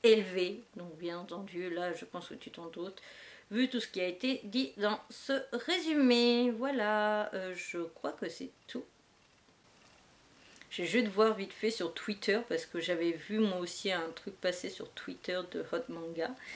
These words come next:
Donc je sais pas si c'est d'autres annonces ou pas. Ouais, c'est ça, il y a d'autres annonces, mais je n-, attends. On va d'abord voir un petit peu plus loin.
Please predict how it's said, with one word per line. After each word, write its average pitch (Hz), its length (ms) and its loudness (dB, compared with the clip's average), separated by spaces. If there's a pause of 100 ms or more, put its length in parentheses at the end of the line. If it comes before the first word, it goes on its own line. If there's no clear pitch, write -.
(560)
Donc 175 80 -10
je 170 80 -12
sais - 160 -8
pas - 160 0
si - 160 -6
c'est - 260 -8
d'autres 208 260 2
annonces 190 440 2
ou 180 60 -6
pas. 170 380 0
Ouais, 175 260 2
c'est - 120 -6
ça, 180 160 0
il 175 100 2
y - 20 2
a 165 40 0
d'autres 190 260 -2
annonces, 180 340 -2
mais 175 320 -2
je 170 340 -6
n-, 160 640 -4 (300)
attends. - 200 -8 (920)
On 190 40 -12
va 175 140 -8
d'abord 214 340 -6 (120)
voir 208 160 -4
un 202 40 -6
petit 175 200 -14
peu - 100 -4
plus 208 160 -8
loin. 160 320 -8